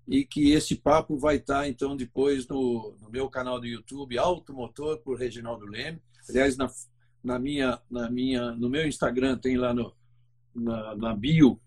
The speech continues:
você checando, vai, você clicando, vai direto no canal. E, Rubinho, então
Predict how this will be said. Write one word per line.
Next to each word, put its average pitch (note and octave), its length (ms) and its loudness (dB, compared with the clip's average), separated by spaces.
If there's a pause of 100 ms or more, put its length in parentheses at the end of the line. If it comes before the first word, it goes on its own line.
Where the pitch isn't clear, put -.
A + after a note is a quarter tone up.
você - 160 -2
checando, C#3+ 520 2
vai, A#2 320 4
você B2+ 260 2
clicando, C#3 440 2
vai C3+ 120 4
direto C3 420 4
no A#2+ 100 -4
canal. C#3 460 -2 (760)
E, D#3 1040 0
Rubinho, E3 520 2
então G3+ 440 2